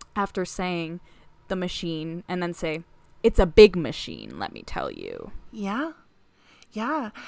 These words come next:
Speaker 2: And the thing is, is that twenty ten is right after Taylor won her gra-, her first Grammy for Fearless. And
Speaker 1: Right.
Speaker 2: like, twenty ten is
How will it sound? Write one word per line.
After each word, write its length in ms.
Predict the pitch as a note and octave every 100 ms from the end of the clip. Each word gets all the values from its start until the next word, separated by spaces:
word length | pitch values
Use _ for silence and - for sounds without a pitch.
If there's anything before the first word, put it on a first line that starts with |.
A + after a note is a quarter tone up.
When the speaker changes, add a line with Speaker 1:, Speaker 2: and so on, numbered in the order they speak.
| - -
Speaker 2:
And 300 | B3 A#3+ A3 - _ _ -
the 180 | A3+ B3+
thing 240 | C#4 C4
is, 200 | C4+ C#4+
is 180 | C#4+ -
that 420 | A3+ A3 G#3+ - _ -
twenty 460 | - - B3+ B3+ A#3+
ten 560 | - G3+ G3+ B3+ F4+ A4 - - C4 -
is 220 | C4+ B3+
right 540 | A#3 G3+ G3+ G3 G#3
after 340 | F#3+ F#3+ - F3+
Taylor 440 | - F#3+ F3+ F3
won 400 | F3 D#3+ E3 E3+
her 160 | F#3 E3
gra-, 220 | - F3 -
her 120 | F#3+
first 320 | - F3 -
Grammy 340 | F3 F#3+ F#3 F3
for 180 | E3
Fearless. 920 | E3+ G#3 G#3+ G3 F2+ D#2 C4 - - - - - - - -
And 480 | G#3+ G#3 G3+ G3 F#3 - - - - -
Speaker 1:
Right. 280 | G3 F3 G3+
Speaker 2:
like, 400 | G3 F#3 - -
twenty 280 | - A#3 A3
ten 300 | - A3 G#3
is 160 | G3+